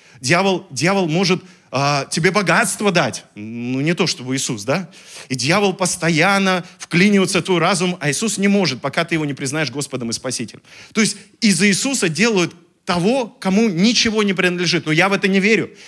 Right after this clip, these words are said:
Я не верю в такого Иисуса. Я верю в Иисуса, которому принадлежит вся власть на небе и на земле. Да, я уже тысячу раз это говорил и буду говорить, потому что это истина, что ему принадлежит вся власть на небе и на земле.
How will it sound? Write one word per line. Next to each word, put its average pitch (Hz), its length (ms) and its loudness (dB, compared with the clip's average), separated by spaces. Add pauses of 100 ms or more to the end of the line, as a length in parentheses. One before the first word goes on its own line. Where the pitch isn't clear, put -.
Я 180 160 2
не 196 140 4
верю 220 240 4
в 156 40 -4
такого 151 320 -2
Иисуса. - 380 -4 (240)
Я 180 160 2
верю 220 300 4
в 220 100 2
Иисуса, 214 360 2
которому 208 460 2
принадлежит 202 520 2
вся 214 260 2
власть 202 320 0
на 180 80 2
небе 165 240 2
и 151 40 -2
на 147 100 -2
земле. 143 280 0 (220)
Да, 254 140 2
я 240 160 4
уже 214 180 2
тысячу 240 300 2
раз 240 220 2
это 190 140 0
говорил 170 360 4
и 233 160 2
буду 269 400 2
говорить, 156 380 2 (260)
потому 220 260 4
что 269 160 2
это 262 160 2
истина, 262 640 0
что 208 160 2
ему 233 300 4
принадлежит 233 500 2
вся 262 240 2
власть 269 360 2
на 196 60 4
небе 190 260 4
и - 20 2
на 170 80 0
земле. 170 280 2